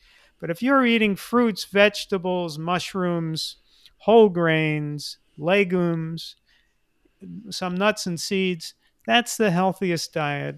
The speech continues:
on the planet. And, and, you know,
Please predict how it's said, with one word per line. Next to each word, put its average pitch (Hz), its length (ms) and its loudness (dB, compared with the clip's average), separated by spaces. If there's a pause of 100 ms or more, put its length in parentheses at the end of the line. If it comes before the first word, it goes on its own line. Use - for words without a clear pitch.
on 160 160 -8
the 165 80 -8
planet. 208 500 -2 (240)
And, 190 340 -4
and, 180 380 -2
you 190 120 -4
know, 190 320 -2